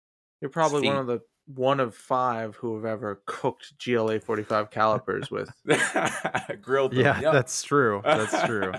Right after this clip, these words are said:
Speaker 3: Yeah, not a lot of people using those cars that way, probably.
Speaker 1: Especially
Speaker 2: No,
Speaker 1: with,
Speaker 2: probably not.
Speaker 1: uh,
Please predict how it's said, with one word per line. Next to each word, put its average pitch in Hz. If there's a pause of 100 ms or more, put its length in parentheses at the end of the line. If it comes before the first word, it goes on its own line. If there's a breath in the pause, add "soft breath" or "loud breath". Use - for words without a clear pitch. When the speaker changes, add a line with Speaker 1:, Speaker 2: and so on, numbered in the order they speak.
(200)
Speaker 3:
Yeah, 92
not 104
a 80
lot 98
of 90
people 95
using 92
those 87 (120)
cars 92
that 90
way, 87
probably. 92 (100)
Speaker 1:
Especially 196
Speaker 2:
No, 147
Speaker 1:
with, 120
Speaker 2:
probably 113
not. 104
Speaker 1:
uh, 117